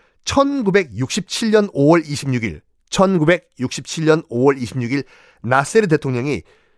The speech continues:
이왕 그 필 받은 것 같아요. 이왕 이스라엘 손보자, 이 필 보는 것 같은데, 뭐냐면, 어떤 걸 선포하냐면, 나세르 대통령이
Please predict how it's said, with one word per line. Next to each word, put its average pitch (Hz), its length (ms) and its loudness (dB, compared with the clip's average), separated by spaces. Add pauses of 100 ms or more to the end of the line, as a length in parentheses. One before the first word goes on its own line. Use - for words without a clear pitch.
(580)
이왕 156 300 2
그 - 240 -6 (120)
필 320 220 2
받은 180 320 -2
것 247 80 -2
같아요. 160 500 4
이왕 139 520 0
이스라엘 165 400 0
손보자, 143 600 0
이 127 140 -10
필 165 220 -8
보는 120 280 -8
것 117 100 -6
같은데, 113 280 -4 (400)
뭐냐면, 135 580 2 (120)
어떤 135 280 0
걸 254 120 2
선포하냐면, 117 600 0
나세르 110 360 -6
대통령이 107 360 -6